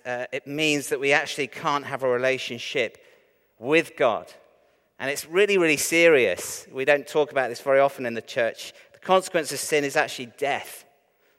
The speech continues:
That's quite serious. An eternal separation from God. That's also quite serious. What is more, uh, we know from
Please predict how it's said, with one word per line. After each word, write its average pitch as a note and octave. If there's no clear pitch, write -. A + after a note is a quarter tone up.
That's C#3
quite A#2+
serious. C#3
An B2+
eternal D#3
separation D3+
from A2+
God. G#2
That's G2
also A2
quite G2+
serious. G2
What D#3
is D#3
more, E3
uh, C#3
we C#3
know D#3+
from C#3+